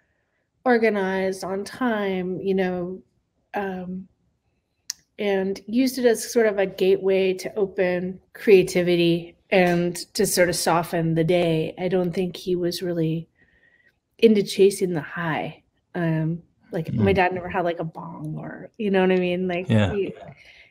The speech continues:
Speaker 1: he, he had, like, this beautiful box with his weed, and he would roll a little joint, and he'd enjoy it, um, over a period of time or with friends. He loved to smoke pot with friends at, you know, Christmas or whatever. But,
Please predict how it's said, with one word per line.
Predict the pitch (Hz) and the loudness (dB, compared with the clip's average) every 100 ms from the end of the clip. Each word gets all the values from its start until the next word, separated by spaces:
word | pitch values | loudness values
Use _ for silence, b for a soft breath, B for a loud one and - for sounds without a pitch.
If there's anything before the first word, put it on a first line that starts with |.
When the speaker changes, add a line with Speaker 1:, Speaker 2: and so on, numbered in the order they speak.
| _ | _
Speaker 1:
he, | _ 247 | _ -2
he | 233 220 | -2 2
had, | 214 196 | 2 2
like, | 196 | -4
this | 196 - | -8 -4
beautiful | 196 180 - | -2 -2 -4
box | 185 226 220 220 190 | -2 0 0 -2 -10
with | 175 | -10
his | 170 214 | -10 -6
weed, | 214 208 190 | -2 0 0
and | 180 | -2
he | 175 | -6
would | 180 - | -8 -6
roll | 185 180 | -4 -2
a | |
little | 180 180 175 | -2 -2 -4
joint, | 180 170 170 165 | -4 -4 -2 -4
and | 190 | -2
he'd | 185 180 | -2 -2
enjoy | 185 185 196 190 | -2 2 4 4
it, | 175 180 b b b b b b - | 4 0 b b b b b b -2
um, | 185 180 180 | 0 0 6
over | 240 240 226 | 8 10 8
a | |
period | 233 233 208 | 8 6 6
of | 202 | 4
time | 214 196 190 190 196 - _ _ _ _ _ _ 240 | 2 2 4 4 2 -4 _ _ _ _ _ _ 6
or | 220 208 | 6 8
with | 214 214 | 6 4
friends. | 226 202 196 196 196 | 2 4 4 2 0
He | 240 | 4
loved | 208 196 | 4 2
to | 226 | -2
smoke | - 196 196 - | -2 -2 -2 -2
pot | 190 185 | 0 0
with | 196 | -2
friends | - 190 180 185 185 | -4 -2 -2 -2 -6
at, | 160 _ - | -8 _ -6
you | 220 | -2
know, | 190 170 | 0 -2
Christmas | - 190 170 165 175 | -4 -6 -6 -8 -8
or | 185 | -6
whatever. | 170 160 165 160 175 - | -4 -4 -4 -6 -6 -6
But, | 170 151 | -6 -6